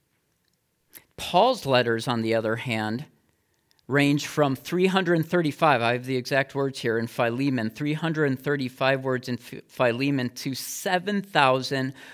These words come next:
one hundred and fourteen words in the book of Romans. Romans, First Corinthians, Second Corinthians are the longest letters that we have in the New Testament. Now, why?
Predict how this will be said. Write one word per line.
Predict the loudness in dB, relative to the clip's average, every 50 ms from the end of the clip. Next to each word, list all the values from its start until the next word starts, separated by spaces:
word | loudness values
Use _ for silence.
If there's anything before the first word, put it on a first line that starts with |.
| -20 -20 _ _
one | 2 4 6 6 6
hundred | 4 2 0 0 2 2 2 2
and | 2 -2 -2
fourteen | -4 -2 0 0 0 0 -4 -8 -2 0 0 0 0
words | 0 0 0 0 0 -2 -6
in | -6 -4 -2 -2
the | -2
book | 0 -2 -2 -2 -2
of | -4 -4 -4 -4
Romans. | -4 -4 -2 -4 -4 -6 -8 -10 -12 -12 -12 -14 _ _ _ _ _ _ _ _ _ _ _ _ _ _ _ _ _ _ _ _ _ _ _ 2
Romans, | 4 6 6 6 6 6 4 4 2 0 -2 -4
First | -2 0 0 0 0 -2
Corinthians, | -2 0 0 0 0 0 -2 -2 -2 -2 -2
Second | -2 0 0 0 0 0 -4 -4
Corinthians | -4 -4 -4 -4 -4 -4 -6 -4 -2 -2 -2 0
are | 0 2 2 2 2 0 -4 -18 -20 -20 -20 -20 _ _ _
the | 0 2
longest | 4 4 4 4 4 4 2 0 0 -6 -10 -4
letters | 0 2 2 4 2 0 0 -2 -2
that | -2 -2 -2
we | 0 -4 -4
have | -4 -2 0 2 2 4 4 2 2 -2 -6 -10 _
in | -2 -2 0
the | 0 0
New | -2 -2 -6 -6
Testament. | -6 -8 -8 -8 -8 -6 -6 -6 -6 -4
Now, | -2 0 0
why? | 0 -2 0 0 2 4 4 4 2 0 -4